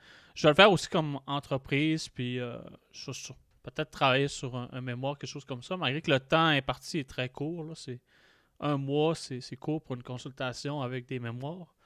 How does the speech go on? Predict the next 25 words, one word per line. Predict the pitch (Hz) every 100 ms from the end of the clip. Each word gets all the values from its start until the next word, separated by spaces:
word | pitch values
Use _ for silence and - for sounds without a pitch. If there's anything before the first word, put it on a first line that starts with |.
| _ - - _
Ce | -
qui | -
fait | 143
que | 139
les |
gens | 131 147 156
vont | 127
souvent | - 139 139
pitcher | - 131 - 143
du | 139
contenu | - 131 156 151
qu'ils | 135
ont, | 123 117 127 - -
qu'ils | -
ont | 127
déjà | 131 127 123
fait, | - 143
ils | 131
vont | 123
le | 120
recycler | 113 - - 139 139
pour, | _ 127 123 151 170 _ _ _ - - - _
pour | - 131
l'envoyer. | 120 117 117 151 - -
Euh, | 123 131